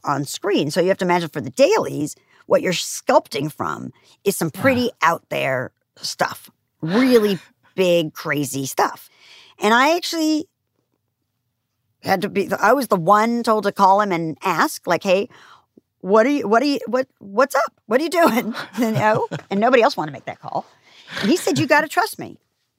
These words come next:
Speaker 1: You just gotta trust me."
Speaker 2: Johnny Depp said that to you?
Speaker 1: Yeah. I was like, "Okay. Okay."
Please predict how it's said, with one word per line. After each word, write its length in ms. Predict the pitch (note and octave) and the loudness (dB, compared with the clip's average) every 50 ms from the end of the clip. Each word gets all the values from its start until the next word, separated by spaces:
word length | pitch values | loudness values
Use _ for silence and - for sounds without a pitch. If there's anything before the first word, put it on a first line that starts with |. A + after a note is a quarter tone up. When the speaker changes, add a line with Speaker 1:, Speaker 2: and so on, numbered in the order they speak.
| _ _ _ _ _ _ _ _ - | _ _ _ _ _ _ _ _ -20
Speaker 1:
You 600 | - - - - _ _ _ _ _ _ - F3 | -20 -20 -20 -20 _ _ _ _ _ _ -16 -12
just 220 | - A#3 - - | -10 -10 -4 0
gotta 140 | A#3+ A3+ A3 | 0 0 0
trust 260 | - - D3 - - - | -2 -8 -10 -10 -12 -18
me." 100 | - - _ _ _ _ _ - | -20 -20 _ _ _ _ _ -8
Speaker 2:
Johnny 240 | - A#2+ B2+ B2+ B2+ | -4 -2 0 0 0
Depp 160 | A2 B2+ - | 0 -2 -4
said 160 | - - A2 G#2+ | -4 -8 -10 -10
that 100 | G#2+ - | -12 -16
to 100 | - - | -18 -20
you? 80 | C#3 - _ - | -20 -14 _ 0
Speaker 1:
Yeah. 180 | A#3+ E4+ A#4 - - _ _ _ _ _ _ _ - | 2 2 2 0 -4 _ _ _ _ _ _ _ 0
I 140 | F#3 A3+ B3 | 2 2 2
was 120 | B3 - | 0 -4
like, 140 | C4+ - C#4 | -4 -2 -4
"Okay. 280 | D4 - - - G#3+ - _ _ _ _ _ _ _ _ _ _ _ _ _ _ _ _ _ _ _ _ _ _ _ _ - | -4 -2 -4 -8 -8 -8 _ _ _ _ _ _ _ _ _ _ _ _ _ _ _ _ _ _ _ _ _ _ _ _ -6
Okay." 200 | G3+ - - | -6 -4 -4